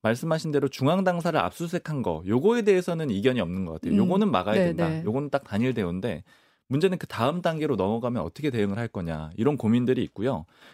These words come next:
Speaker 1: 그리고 사실 중앙 당사를 단일 대우로 막는 것도 오케이를 하긴 했지만 요게 지금 잘 된 건지 안 된 건지도 좀 혼란이 있는 것 같아요. 이게
Speaker 2: 음.
Speaker 1: 왜 그러냐면은 지금 검찰이 보면은 압수수색을 시도를 하다가 물론 그 앞에 지지자들도 많이 나와 있고 이래서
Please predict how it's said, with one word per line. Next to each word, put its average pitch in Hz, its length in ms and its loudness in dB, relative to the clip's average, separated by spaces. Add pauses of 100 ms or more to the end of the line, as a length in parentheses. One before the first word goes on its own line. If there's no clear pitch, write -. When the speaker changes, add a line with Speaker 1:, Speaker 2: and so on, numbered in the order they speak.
Speaker 1:
그리고 156 160 -2
사실 175 200 -2
중앙 185 380 2
당사를 165 540 0
단일 123 280 0
대우로 139 280 4
막는 107 320 0
것도 135 340 0
오케이를 143 380 0
하긴 170 260 -4
했지만 143 560 -2 (540)
요게 160 220 4
지금 156 180 -2
잘 110 240 -4
된 185 160 0
건지 180 200 0
안 107 160 2
된 151 160 0
건지도 135 320 -2
좀 127 140 -6
혼란이 185 300 -2
있는 98 180 -2
것 85 80 -6
같아요. 80 300 -12
이게 95 160 -4
Speaker 2:
음. 90 40 0
Speaker 1:
왜 101 80 4
그러냐면은 117 640 0 (280)
지금 - 140 -12
검찰이 139 560 -2
보면은 101 720 -2
압수수색을 147 480 -4
시도를 180 360 -4
하다가 120 540 -4 (320)
물론 131 240 -2
그 117 100 -2
앞에 113 240 -4
지지자들도 120 540 -2
많이 98 240 -6
나와 101 260 0
있고 104 160 -6
이래서 98 400 -4